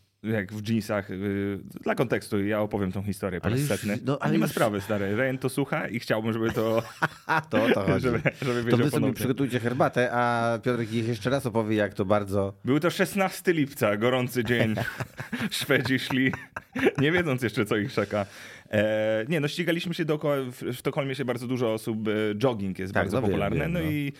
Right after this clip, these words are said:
Speaker 1: ja powiedziałem Rejentowi, że nie ma świata, w którym on jest w stanie mnie wyprzedzić w jakiejkolwiek konkurencji sportowej. W sensie, że niech on wymyśli i on powiedział: „Bieganie”, ja powiedziałem: „Nie ma sprawy, ja w jeansach pobiegnę i będę szybszy”.
Speaker 2: I byłeś.
Speaker 1: I byłem.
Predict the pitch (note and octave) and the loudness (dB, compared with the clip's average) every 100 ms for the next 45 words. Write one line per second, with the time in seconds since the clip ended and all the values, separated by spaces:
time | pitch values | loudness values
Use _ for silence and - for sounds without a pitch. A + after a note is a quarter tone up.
0 | - - - A#2+ A#2 A2+ A2+ A2+ A2+ A2+ | -16 -10 0 2 2 0 -2 0 0 0
1 | A#2 A#2 A2 A2+ C3 C3 A#2 - B2 A#2 | -2 -2 0 0 0 0 -2 0 0 0
2 | G#2 A2+ G2+ G#2 G#2 G2+ - F#2 G#2+ - | -4 -4 -2 0 0 -2 -4 -4 -4 -2
3 | G#2+ G#2 G#2 G#2 A2 - G2+ G#2+ G#2 G2 | -2 0 -2 -4 -8 -6 -2 0 -2 -2
4 | G#2+ G2+ G2 G2+ A2 G#2+ G2+ G2 G#2 G2 | -2 -2 -4 -4 -2 -2 -2 -2 -4 -2
5 | G2 F#2 F#2+ G#2 F2+ E2 C#2 - _ _ | -4 -4 -8 -8 -6 -8 -10 -16 _ _
6 | - G#2+ G#2 G#2 F#2+ G#2 A#2 C3 C3 A#2 | -4 -2 0 0 -2 -2 0 2 0 0
7 | A2+ A2+ - G#2 G#2 A2 G2+ G2 G#2 G#2+ | 0 -2 -4 -4 -2 -2 -2 -2 0 0
8 | A2 G#2 G2 F#2+ G#2+ G#2 G#2 G#2 G2 G2 | -2 -4 -4 -2 -2 -2 -4 -2 -2 -2
9 | G#2+ G2+ F#2 F#2+ F#2 F2+ F#2 F2+ F#2 - | -2 -2 -6 -6 -6 -4 -4 -4 -6 -8
10 | D#2+ - - - B2+ F#2+ D#2+ D2+ A#2+ G2+ | -12 -14 -18 -4 -2 -2 -2 0 2 2
11 | G2 F#2+ | 0 -2